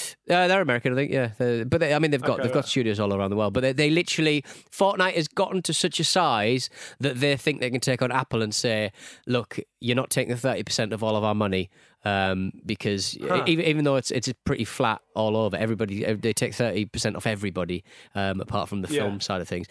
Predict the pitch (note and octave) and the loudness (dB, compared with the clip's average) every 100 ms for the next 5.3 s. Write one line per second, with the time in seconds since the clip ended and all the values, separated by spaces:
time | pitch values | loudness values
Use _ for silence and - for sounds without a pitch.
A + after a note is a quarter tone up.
0 | - - B2+ B2 F#2+ G#2 B2+ C3+ B2 D3 | -14 -6 0 2 2 0 2 2 2 0
1 | - A2+ - G#2+ G#2 G2+ - - D3 D3+ | 0 -2 0 0 0 -2 -6 -2 0 2
2 | - F3+ - E3 D3+ - G#2+ G#2 G#2 - | 2 0 2 0 0 0 0 0 -4 -4
3 | G#2+ F#2+ - A#2+ C#3+ C#3 B2 G#2+ E2+ F2 | -4 -2 -2 -2 0 2 2 2 0 -2
4 | E2+ - F2 E2+ E2+ D#2 - F2+ G2+ C#3 | -2 -2 -2 -2 -4 -6 -6 -2 0 2
5 | G#2 E2 | 0 -2